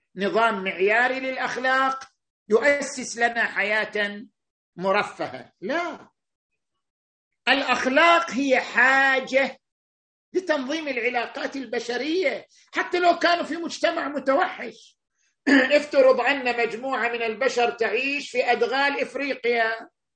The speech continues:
ولا تفكر في حياة مرفهة،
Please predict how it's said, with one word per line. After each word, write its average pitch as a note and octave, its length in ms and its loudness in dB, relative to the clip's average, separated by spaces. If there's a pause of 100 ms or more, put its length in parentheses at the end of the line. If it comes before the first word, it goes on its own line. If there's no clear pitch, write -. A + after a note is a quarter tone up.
(720)
ولا D4 320 6
تفكر C4+ 640 2
في D4 560 -4 (840)
حياة C4 400 4
مرفهة، G#3+ 920 -4